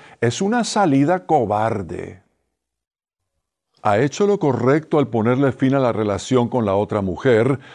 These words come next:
pero no puede esperar que su esposa confíe en usted o que lo trate igual que antes. Usted la engañó y ella está lastimada.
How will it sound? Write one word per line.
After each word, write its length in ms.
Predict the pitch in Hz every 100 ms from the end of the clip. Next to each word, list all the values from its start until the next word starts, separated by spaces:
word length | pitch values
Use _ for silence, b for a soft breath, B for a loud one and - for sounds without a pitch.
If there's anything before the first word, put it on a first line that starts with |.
| B B
pero 260 | 151 151 147
no 180 | 190
puede 220 | - 262 262
esperar 440 | - 131 139 160
que 120 | 202
su 140 | 190 151
esposa 520 | - 143 135 165 156
confíe 640 | 139 123 113 139 143 156
en 80 | 156
usted 480 | 139 - 120 76 62
o 100 | 57
que 120 | 120
lo 140 | 104
trate 360 | 92 123 151 180
igual 320 | 160 123 131
que 160 | 131 160
antes. 580 | 170 175 165 110 - - B B B
Usted 460 | - 151 - 175 202
la 300 | 196 170 151
engañó 760 | 135 120 113 113 147 214 220 208 B B
y 160 | 139 165
ella 280 | 175 190
está 320 | 165 - 170 175
lastimada. 960 | 165 147 185 160 156 175 165 139 -